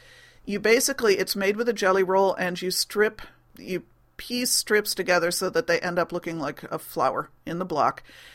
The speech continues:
And then that's all on a white background. And it's just a very happy, springy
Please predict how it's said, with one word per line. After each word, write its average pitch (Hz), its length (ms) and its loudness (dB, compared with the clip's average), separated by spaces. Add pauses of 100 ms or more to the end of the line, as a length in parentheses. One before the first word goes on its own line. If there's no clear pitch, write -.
(160)
And 185 160 2
then 185 140 0
that's 190 240 0
all 185 160 0
on 180 100 0
a 170 40 -2
white 165 260 0
background. 160 480 -2 (1080)
And 202 140 0
it's 202 160 -2
just 262 260 -2
a 190 40 -2
very 185 240 0
happy, 202 520 -2
springy 196 720 -4